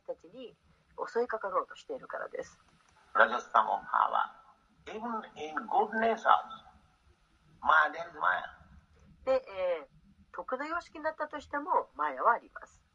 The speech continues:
Speaker 2: Therefore, in the material platform, even goodness is not pure.
Speaker 1: 物質的な段階では、徳の様式でさえも純式、純、あ、純粋ではないんです。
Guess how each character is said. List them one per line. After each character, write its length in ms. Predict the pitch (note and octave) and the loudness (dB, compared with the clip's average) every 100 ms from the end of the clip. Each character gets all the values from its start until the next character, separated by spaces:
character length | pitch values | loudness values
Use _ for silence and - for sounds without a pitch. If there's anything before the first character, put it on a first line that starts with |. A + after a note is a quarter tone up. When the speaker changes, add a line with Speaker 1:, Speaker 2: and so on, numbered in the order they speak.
| _ _ _ _ _ _ _ | _ _ _ _ _ _ _
Speaker 2:
Therefore, 460 | A#2 D#3 - E3+ - - | -4 -4 0 0 0 -8
in 80 | D3 | -14
the 80 | D#3 C3 | -12 -10
material 640 | B2 - F#3+ A#3 A3 G#3+ | -10 -10 -8 0 2 2
platform, 800 | - D3+ C#3+ - D3+ E3 A2+ F#2+ - - - _ _ _ _ _ _ _ _ _ _ - C#3+ | 2 2 2 6 12 12 10 4 -6 -20 -20 _ _ _ _ _ _ _ _ _ _ -18 -16
even 240 | F3 G#3+ - | -12 -12 -6
goodness 720 | - G#3+ A#3 A3+ A3 A3+ - - - | -2 -2 2 4 4 2 -4 -20 -20
is 220 | - - - | -18 -16 2
not 320 | F3+ F3 - | 4 4 -2
pure. 240 | - G#2+ - - _ _ _ _ D#3+ | -2 -2 -2 -14 _ _ _ _ -10
Speaker 1:
物 180 | F3 F#3 | -8 -8
質 240 | - F3 - | -10 -12 -8
的 200 | F3 A3 | -8 -4
な 140 | C4+ | -4
段 200 | F3 E3+ | -2 -2
階 220 | F#3 G3 G3+ | -4 -6 -2
で 140 | A3 | -2
は、 240 | F3+ D3+ - _ | 0 0 -2 _
徳 240 | - A3 C#4 | 0 2 2
の 80 | |
様 160 | C#4+ D4+ | 0 -2
式 220 | - D#4 | -4 -12
で 100 | D4 | -12
さ 160 | - D#4+ C#4 | -2 0 0
え 80 | E3+ | -2
も 180 | F3+ - D3 | -6 -8 -10
純 160 | G3 A#3+ | -8 -8
式、 260 | - - - D#3 | -8 -18 -20 _
純、 160 | G3 G3+ | 0 2
あ、 480 | G#3+ - D#3 C#3 G#2+ - _ | 2 0 -2 -4 -10 -18 _
純 180 | - B3+ | -4 -4
粋 180 | C4 D4 | -2 2
で 60 | D#4+ | 4
は 140 | C4 | 4
な 100 | E3 | 0
い 60 | D#3 | -6
ん 80 | |
で 120 | - - | -12 -20
す。 140 | _ | _